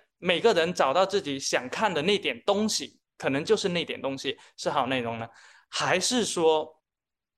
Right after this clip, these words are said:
这个东西能够让尽可能多的人，老幼咸宜，上下皆可，全民覆盖，然后所有人都哇塞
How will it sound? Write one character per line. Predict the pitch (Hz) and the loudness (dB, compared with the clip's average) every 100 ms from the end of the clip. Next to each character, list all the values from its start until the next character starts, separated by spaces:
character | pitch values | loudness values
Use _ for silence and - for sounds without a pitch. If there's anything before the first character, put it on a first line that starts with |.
| - - - | -20 -10 2
这 | 247 | 4
个 | 165 | 4
东 | 175 | 2
西 | 170 175 | 0 -2
能 | 151 147 | -2 0
够 | 202 | 2
让 | 202 185 - _ | 2 -2 -8 _
尽 | - 285 | 0 2
可 | 196 160 | 2 0
能 | 123 135 | -2 0
多 | 151 156 | 2 2
的 | 123 | 2
人， | 117 113 - _ | 0 -2 -8 _
老 | - 139 117 | 0 2 2
幼 | 175 185 | 2 2
咸 | - 135 139 | 2 -2 0
宜， | 127 127 - _ _ | 0 0 -4 _ _
上 | - 226 185 | -2 0 0
下 | 160 180 143 | 0 0 2
皆 | 180 180 | 2 0
可， | - - - _ _ _ | -2 -8 -14 _ _ _
全 | - 175 151 | -4 2 2
民 | 202 151 170 | 2 0 -2
覆 | 214 196 | -2 2
盖， | 202 151 - - | 2 2 -4 -10
然 | 143 | -2
后 | 147 151 | 0 0
所 | - 175 | 4 4
有 | 180 | 6
人 | 139 | 4
都 | 156 | 2
哇 | 170 202 | 2 2
塞 | 139 170 | 2 2